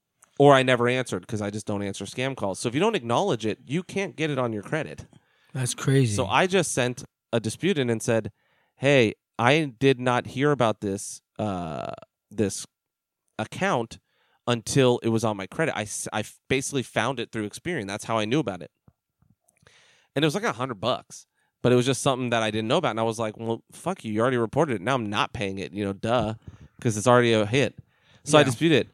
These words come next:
Speaker 1: Literally the next day, that was a Friday, Saturday, I get an email. "Hey, your dispute went through. We removed it." And my shit went up to a seven sixty-five.
Speaker 2: Bro, that would take years.
Speaker 1: Yeah.
Speaker 2: That would
Speaker 1: I was
Speaker 2: take
Speaker 1: like, "Jesus
Speaker 2: years to
Speaker 1: Christ."
Speaker 2: do that.
Speaker 1: So,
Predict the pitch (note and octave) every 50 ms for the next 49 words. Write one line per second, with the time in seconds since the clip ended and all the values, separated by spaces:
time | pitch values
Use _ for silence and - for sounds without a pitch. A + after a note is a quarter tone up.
0 | _ _ _ - - B2 B2 A#2+ C#3 D3+ E3 E3 B2 B2 A2+ A2+ A2 A2+ A#2 -
1 | - - - A2+ A2 E2+ F2+ G#2 A#2 A#2 A#2+ - - A2+ A2 A2 A#2 C#3 D3 B2+
2 | C#3 - - B2 B2 B2+ B2+ G#2+ G2+ F#2+ F#2 F#2 _ _ _ _ _ _ - -
3 | A2+ A2+ A#2 A#2+ A#2 A2+ A#2 B2 B2 A#2 G#2+ G#2 G2 G#2 A2 _ _ _ _ _
4 | _ _ _ _ _ _ - F3+ G#3 G#3 F#3 D#3+ C#3+ C#3+ C#3+ C3 - - E3+ E3
5 | D3+ D3+ C3+ C3+ C#3+ C#3 C#3+ C3+ C3+ C3+ C3+ C3 C3+ C3 C3 C3 A#2+ A2+ A#2 A#2
6 | G#2 _ _ - - A#2 A#2 A2+ A2+ A2+ A2+ A2 - - - C3 - - B2+ B2
7 | A2+ - A#2 A2 G#2+ A2 - - - G#2+ G#2+ G#2 A#2 A#2+ A#2+ A#2 - - - -
8 | - A2 A2 - - - A2+ A2 G#2 F#2 - - - G#2+ G#2+ G#2 G2 E2 - -
9 | - - - D3+ D#3 D3 C#3 D3 D3+ D#3+ E3+ E3 - - D#3 C#3 A#2+ - - B2+
10 | B2 B2 C3 C3 A#2 G#2+ F#2+ F#2+ - - - - - - G3 G3+ C#3 - _ _
11 | _ _ _ _ - A#2+ B2+ C#3 A3+ A#3+ - D#3 C#3+ A#2 A#2 A#2+ C3 C3+ D3+ E3
12 | E3+ E3 D#3+ D#3+ D#3+ B3+ A#3 D3+ C#3+ C3 C3+ C3 B2+ A#2 A#2 A2 G#2 - - -
13 | _ _ _ - - - C3 B2+ B2 A#2 A2